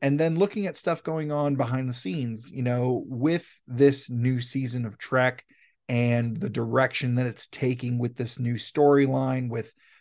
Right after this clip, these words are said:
Pike at the helm and us investigating the Red Angel, all of these things boils down to one question, because someone is making the decisions. So we have to ask the question,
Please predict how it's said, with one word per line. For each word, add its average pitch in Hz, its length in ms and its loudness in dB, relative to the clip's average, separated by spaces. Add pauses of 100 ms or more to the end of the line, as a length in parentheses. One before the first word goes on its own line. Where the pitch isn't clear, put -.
(120)
Pike 139 280 4
at 139 140 -2
the 123 80 2
helm 131 580 0
and 117 220 -6
us 120 240 -4
investigating 120 640 -4
the 113 80 -6
Red 113 180 -4
Angel, 120 500 -2 (360)
all 170 260 8
of 147 140 4
these 143 320 0
things 127 500 -2 (240)
boils 131 520 6
down 123 520 0 (160)
to 110 120 -6
one 131 340 -2
question, 123 560 -2
because 107 360 -8
someone 170 400 2
is 151 160 0
making 165 340 -2
the 156 60 -2
decisions. 147 680 -2 (180)
So - 180 0
we 123 220 2
have 143 320 0
to - 200 -6
ask 156 260 -2
the 160 100 -4
question, 139 640 0